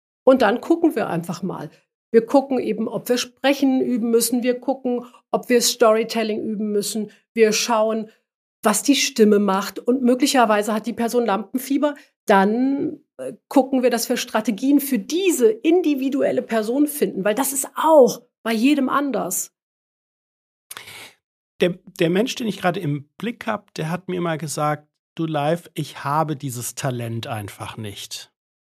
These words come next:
Speaker 2: Ist das ein Talent, was man da braucht?
Speaker 1: Ich finde, Talent ist komplett überschätzt. Und das wissen wir auch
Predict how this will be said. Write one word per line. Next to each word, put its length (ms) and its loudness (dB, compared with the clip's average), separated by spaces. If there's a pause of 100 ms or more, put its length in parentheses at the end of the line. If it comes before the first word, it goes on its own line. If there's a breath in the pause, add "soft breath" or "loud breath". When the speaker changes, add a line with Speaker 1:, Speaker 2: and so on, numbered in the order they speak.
Speaker 2:
Ist 180 -2
das 160 -2
ein 100 -6
Talent, 520 -8
was 200 -6
man 120 -6
da 100 -6
braucht? 400 -4 (800)
Speaker 1:
Ich 220 4
finde, 260 0
Talent 360 -6
ist 240 -10
komplett 680 -4 (300)
überschätzt. 840 -2 (760)
Und 360 6
das 260 -2
wissen 400 0
wir 240 -6
auch 460 -10